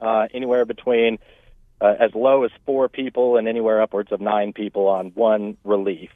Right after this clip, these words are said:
And then how it works is what's called a fireman's schedule. So you work twenty-six hours on, twenty-two off,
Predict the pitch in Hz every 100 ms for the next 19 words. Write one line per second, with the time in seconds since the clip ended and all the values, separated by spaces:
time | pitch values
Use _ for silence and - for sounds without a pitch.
0 | _ _ _ - 107 110 110 104 117 107
1 | 110 113 131 139 - 107 117 110 - 127
2 | 110 - 123 123 131 131 _ 131 127 156
3 | 143 120 113 110 113 - 135 127 135 110
4 | 135 123 123 131 139 139 135 _ _ _
5 | _ - 131 120 - 117 131 139 135